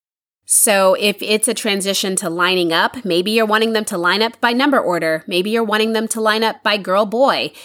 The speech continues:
et cetera, so that they have an idea of how to be efficient. So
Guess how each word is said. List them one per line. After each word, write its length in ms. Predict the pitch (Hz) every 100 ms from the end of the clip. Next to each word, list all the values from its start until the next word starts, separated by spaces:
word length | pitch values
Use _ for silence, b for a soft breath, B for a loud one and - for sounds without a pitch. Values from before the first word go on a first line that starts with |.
| B
et 120 | - -
cetera, 440 | 262 285 180 107
so 200 | - 202
that 340 | 190 208 208 -
they 260 | 190 208 240
have 220 | 254 233
an 80 | 226
idea 520 | 196 180 233 262 214
of 100 | 165
how 320 | - 196 180
to 180 | 190 220
be 240 | 185 160 -
efficient. 640 | 165 190 185 - 82 - - B B
So 480 | - - 262 190 -